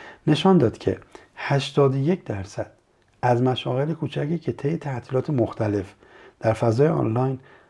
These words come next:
فعالیت پررنگ داشتن، موفق به جذب مشتریان جدید و در نتیجه افزایش فروش و سود شدن. همچنین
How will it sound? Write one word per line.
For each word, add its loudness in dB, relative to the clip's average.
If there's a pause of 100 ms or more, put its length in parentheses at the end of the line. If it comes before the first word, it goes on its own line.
(480)
فعالیت 2
پررنگ 0
داشتن، -2 (280)
موفق -4
به -4
جذب -4
مشتریان -4
جدید -4 (360)
و 6
در 10
نتیجه 6
افزایش 4
فروش 4
و 2
سود 0
شدن. -2 (1800)
همچنین 4